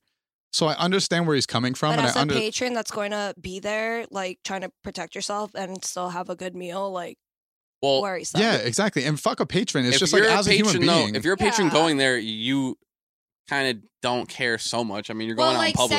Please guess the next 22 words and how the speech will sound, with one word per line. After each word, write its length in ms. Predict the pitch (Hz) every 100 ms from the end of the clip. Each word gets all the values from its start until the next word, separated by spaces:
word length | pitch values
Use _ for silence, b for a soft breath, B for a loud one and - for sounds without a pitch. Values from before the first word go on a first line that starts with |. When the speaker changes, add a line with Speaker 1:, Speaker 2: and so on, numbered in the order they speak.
| 294
Speaker 2:
say 80 | 320
you 60 |
Speaker 3:
like, 120 | 302
right? 180 | 269 226
Speaker 2:
don't 160 | 269 240
read 400 | 196 233 240 220 - _ 220
the 80 | 214
news 400 | 285 262 196 208
or, 180 | 202 202
like, 220 | 208 -
Instagram 540 | 254 - 233 208 202
posts 400 | 208 208 208 -
or, 120 | 208
like, 180 | 202 196
whatever. 380 | 208 214 240 190
Like, 240 | 185 -
you 80 | 214
don't 180 | 208 190
know 200 | 202 208
that 300 | 190 185 - -
this 160 | 190
guy's 640 | - 180 185 156 - -